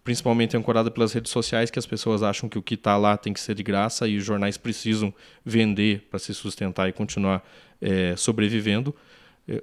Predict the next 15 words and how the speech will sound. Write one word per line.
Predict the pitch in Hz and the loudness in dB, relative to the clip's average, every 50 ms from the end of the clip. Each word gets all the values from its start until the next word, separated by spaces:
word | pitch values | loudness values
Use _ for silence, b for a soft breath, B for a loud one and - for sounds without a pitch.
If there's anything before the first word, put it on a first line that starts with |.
| - | -8
se | - - - | -6 0 0
aproximou | 127 123 - 143 135 - - 143 135 131 131 | 2 2 4 2 4 4 4 6 6 6 6
muito | 135 139 143 143 - 135 | 6 4 4 4 2 2
mais, | 127 120 120 123 123 117 113 127 | 4 4 4 6 4 4 2 0
o | 117 | 0
cara | - 127 127 127 | 2 4 6 6
não | 127 123 123 | 6 6 4
é | 123 | 4
mais | 123 120 120 120 | 4 4 2 0
só | - - 123 | 2 2 4
leitor, | 117 117 113 110 - - 123 120 123 117 | 4 6 4 2 2 2 2 4 4 4
ele | 113 104 | 4 2
também | 104 - 113 107 113 113 113 | 2 0 0 0 2 2 2
é | 107 | 2
produtor | - 120 117 110 113 101 - - 117 120 139 156 156 143 - | 2 0 0 0 0 -2 -2 2 6 8 10 10 8 6 2